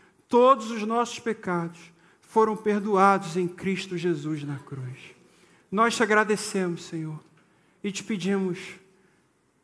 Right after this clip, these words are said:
coloque em nós um coração grato, grato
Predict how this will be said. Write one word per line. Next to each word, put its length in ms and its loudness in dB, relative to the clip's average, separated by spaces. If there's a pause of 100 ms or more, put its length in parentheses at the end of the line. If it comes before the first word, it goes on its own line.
(280)
coloque 400 4
em 60 0
nós 300 0
um 80 -4
coração 600 -2
grato, 520 4 (1040)
grato 600 4